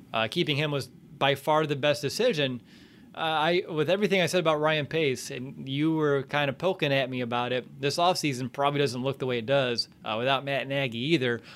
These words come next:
But in your opinion, why is retaining Nagy more important than keeping Ryan Pace? Because you did have them a little bit more apart.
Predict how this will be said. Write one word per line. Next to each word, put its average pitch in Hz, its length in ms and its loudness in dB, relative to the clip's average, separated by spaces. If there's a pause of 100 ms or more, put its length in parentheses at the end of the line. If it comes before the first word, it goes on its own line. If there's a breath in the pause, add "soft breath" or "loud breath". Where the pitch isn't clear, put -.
(140 loud breath)
But 151 220 0
in 156 160 -4
your 247 140 2
opinion, 196 520 0
why 175 560 2
is 151 400 -2
retaining 147 560 -4
Nagy 131 480 -2 (380 loud breath)
more 139 200 4
important 135 760 2
than 127 200 -2
keeping 139 500 -2
Ryan 131 460 0
Pace? 151 320 0
Because 139 220 -2
you 180 140 -2
did 175 180 4
have 139 300 0
them 131 200 -4
a 127 120 -2
little 135 220 0
bit 131 120 -6
more 117 200 -4
apart. 90 320 -8